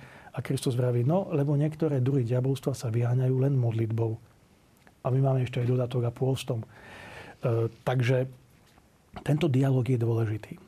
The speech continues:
Lenže to je taký ten horizontálny dialóg. Jedna rovina toho Kristovho kríža. Ešte je tu aj tá zvislá, vertikálna, A tu treba povedať, že ten dialóg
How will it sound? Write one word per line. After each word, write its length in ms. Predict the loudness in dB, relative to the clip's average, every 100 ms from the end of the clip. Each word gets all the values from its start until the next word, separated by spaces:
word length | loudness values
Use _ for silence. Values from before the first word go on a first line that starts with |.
| -14 -2
Lenže 240 | 0 2 2
to 80 |
je 160 | 0 0
taký 640 | -4 -4 0 0 0 -4 -4
ten 240 | 0 0 -2 -8 -12 -2
horizontálny 720 | 2 2 0 0 -2 0 0
dialóg. 480 | 0 -2 -4 -10 -12 -20 -20 -20 -4
Jedna 400 | -2 0 0 -2 -8
rovina 400 | -2 0 2 2
toho 240 | 0 0 -2
Kristovho 560 | -2 -4 0 0 0
kríža. 400 | 0 -2 -2 -4 -10 -18 -20 -20 -20 -20 -10
Ešte 240 | -2 0
je 80 | 2
tu 80 | 2
aj 160 | 2
tá 80 | 2
zvislá, 560 | 0 0 0 0 -2 -2 -6 -14 -4
vertikálna, 920 | -4 -4 -4 -2 0 0 0 -2 -6 -20 -20 -20 -20 _ _ _
A 360 | -6 -2 0 0
tu 80 | -2
treba 240 | -2 0 0
povedať, 400 | 0 2 0 0
že 60 |
ten 160 | 0 2
dialóg 560 | 2 2 2 0 -2